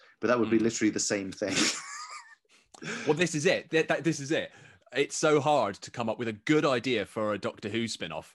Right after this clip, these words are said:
Speaker 2: that isn't just Doctor Who again.
Speaker 1: Yeah.
Speaker 2: Um, a-, and, and the Doctor, s-,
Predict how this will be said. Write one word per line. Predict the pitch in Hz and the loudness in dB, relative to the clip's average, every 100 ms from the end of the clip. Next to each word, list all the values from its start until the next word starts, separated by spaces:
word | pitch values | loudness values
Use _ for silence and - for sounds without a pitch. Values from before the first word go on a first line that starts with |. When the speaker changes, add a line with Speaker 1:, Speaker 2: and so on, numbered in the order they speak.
| - - | -10 -4
Speaker 2:
that | 117 | 0
isn't | 131 120 104 | 0 -2 -2
just | 131 160 - - - - - _ _ - | 0 0 -2 -8 -16 -20 -20 _ _ -4
Doctor | 123 - 113 | -4 -2 0
Who | 131 113 | 2 2
again. | 101 85 73 - _ - - | 0 -4 -10 -14 _ -12 2
Speaker 1:
Yeah. | 113 107 | 6 6
Speaker 2:
Um, | 107 107 107 - _ - 92 | 4 -2 -4 -8 _ -20 -8
a-, | 127 - | -4 -2
and, | 131 127 | -2 0
and | 135 | -2
the | 131 | 0
Doctor, | 160 - - 110 98 - | 0 0 -2 -2 -2 -6
s-, | 101 - | -12 -12